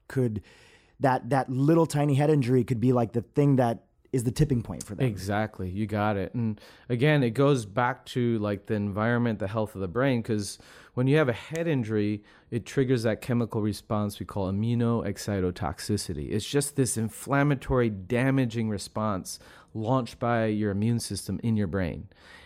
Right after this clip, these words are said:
Speaker 2: And it's part of the actual healing process. Actually, inflammation is part of it, but if it becomes rampant and it doesn't shut off,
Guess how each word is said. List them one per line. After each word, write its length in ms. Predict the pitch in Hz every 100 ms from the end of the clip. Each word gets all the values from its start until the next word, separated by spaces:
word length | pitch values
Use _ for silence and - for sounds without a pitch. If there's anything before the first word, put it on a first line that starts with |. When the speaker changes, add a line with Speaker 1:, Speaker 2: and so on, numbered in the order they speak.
| -
Speaker 2:
And 460 | 120 120 113 107 - - - _ -
it's 200 | 143 -
part 320 | - 165 190
of 160 | 165
the 160 | 123 135
actual 300 | 147 139 127
healing 440 | - 262 403 302
process. 440 | 123 117 110 110 107
Actually, 300 | 120 - 139
inflammation 560 | 147 127 120 127 107
is 100 | 104
part 260 | - - 214
of 80 | 156
it, 160 | 117
but 140 | 120 120
if 140 | 117
it 120 | 135
becomes 400 | 131 131 139 117
rampant 600 | 101 98 127 160 160 120 101
and 140 | 113
it 140 | 107
doesn't 380 | 98 127 120 117
shut 380 | - - 113 98
off, 480 | 92 98 170 185 -